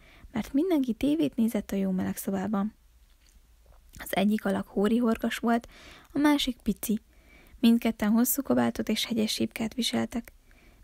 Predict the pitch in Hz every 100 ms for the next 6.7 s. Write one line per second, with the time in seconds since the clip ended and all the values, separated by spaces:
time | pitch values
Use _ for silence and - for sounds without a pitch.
0 | - 330 339 262 254 240 240 226 226 240
1 | 214 214 233 220 220 - 277 285 247 226
2 | 226 220 - - 208 208 - 214 208 202
3 | 202 208 - 208 214 - 220 - 220 226
4 | - _ - - - - - - 240 -
5 | 226 220 214 220 220 - 214 214 214 -
6 | 220 220 220 - 233 220 226